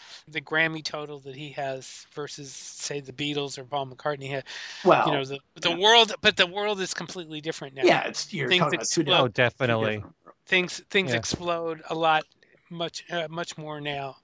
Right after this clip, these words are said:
Speaker 2: Oh, of
Speaker 1: than they
Speaker 2: course.
Speaker 1: did back in sixty-four.
Speaker 2: Sure.
Speaker 1: But I, I'm
Speaker 3: But, you
Speaker 1: still
Speaker 3: know,
Speaker 1: saying,
Speaker 3: you
Speaker 1: I'm still saying that McCartney would have been a nice, to, even just briefly, would have been a nice touch to that song.
Speaker 3: Um, I was just gonna say,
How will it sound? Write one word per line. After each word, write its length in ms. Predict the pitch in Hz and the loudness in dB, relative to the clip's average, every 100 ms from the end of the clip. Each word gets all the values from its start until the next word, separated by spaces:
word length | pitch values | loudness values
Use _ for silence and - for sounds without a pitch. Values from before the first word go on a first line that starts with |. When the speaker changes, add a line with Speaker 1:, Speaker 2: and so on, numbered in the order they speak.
| - | 4
Speaker 2:
Oh, 140 | 214 | 4
of 120 | 143 - | 4 -2
Speaker 1:
than 120 | 147 | -6
they 80 | 139 | -6
Speaker 2:
course. 100 | - | -6
Speaker 1:
did 160 | 143 | -8
back 260 | 143 143 - | -4 -6 -6
in 100 | 143 | -12
sixty-four. 680 | - 143 - 143 - 147 - _ _ - - | -14 -12 -14 -14 -14 -16 -20 _ _ -20 -12
Speaker 2:
Sure. 100 | 233 | 0
Speaker 1:
But 160 | 185 | 4
I, 140 | 196 208 | 6 4
I'm 120 | 214 | 4
Speaker 3:
But, 40 | 185 | 2
you 40 | |
Speaker 1:
still 220 | - 247 | 2 2
Speaker 3:
know, 140 | 185 185 | 2 2
Speaker 1:
saying, 260 | 180 208 185 | 0 -2 -6
Speaker 3:
you 120 | 170 - - | -12 -14 -4
Speaker 1:
I'm 80 | 214 | -2
still 240 | - 254 240 | 0 0 0
saying 340 | 220 214 190 | 2 0 0
that 140 | 180 151 - - _ 190 | -6 -8 -12 -20 _ -14
McCartney 640 | - 196 190 170 165 156 - _ _ _ 170 | -2 0 0 -6 -10 -14 -20 _ _ _ -14
would 160 | 180 | -12
have 80 | 156 | -10
been 100 | 160 | -8
a 60 | 151 | -6
nice, 480 | 143 143 - - - - | -6 -6 -8 -12 -12 -12
to, 120 | - 196 | -2 0
even 240 | 190 180 | 2 -2
just 240 | 165 151 - | -6 -10 -8
briefly, 400 | 165 160 151 147 | -8 -8 -10 -14
would 100 | 151 | -10
have 80 | 147 | -8
been 120 | 147 | -6
a 60 | 139 | -6
nice 280 | 139 135 - | -8 -6 -4
touch 320 | 151 139 - | -4 -6 -10
to 120 | 156 | -8
that 220 | 143 135 | -8 -8
song. 300 | - 147 139 - - - _ _ _ - | -8 -6 -8 -12 -20 -20 _ _ _ 4
Speaker 3:
Um, 400 | 175 175 175 170 | 6 8 6 2
I 100 | 175 | 4
was 160 | 185 175 | 4 2
just 140 | 190 | -2
gonna 180 | 233 185 | 2 2
say, 540 | - 180 170 156 151 | 4 6 8 6 2